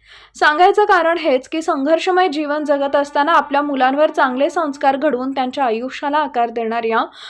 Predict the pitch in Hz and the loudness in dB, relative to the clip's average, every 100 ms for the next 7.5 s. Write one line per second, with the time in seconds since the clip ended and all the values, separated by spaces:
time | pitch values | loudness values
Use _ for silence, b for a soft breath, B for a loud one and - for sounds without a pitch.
0 | B 294 302 311 381 403 381 311 320 339 | B 2 4 4 4 4 4 0 -2 2
1 | 285 311 339 233 269 320 349 330 269 269 | 4 4 2 2 0 -2 -2 0 0 2
2 | 240 262 254 269 269 269 277 262 262 339 | 2 0 0 -2 2 2 4 0 -2 -2
3 | 339 349 370 339 269 277 285 285 330 285 | -2 0 0 0 -2 -4 0 0 2 0
4 | 262 254 226 285 311 330 294 240 285 B | 0 -2 0 -4 -4 -2 -2 -4 -8 B
5 | B B 262 302 311 349 302 339 403 403 | B B 2 2 4 2 4 2 4 4
6 | 370 359 311 302 277 294 320 240 247 254 | 2 2 0 2 4 2 0 -2 -2 -2
7 | 269 247 220 233 240 | -2 -2 -2 -2 -2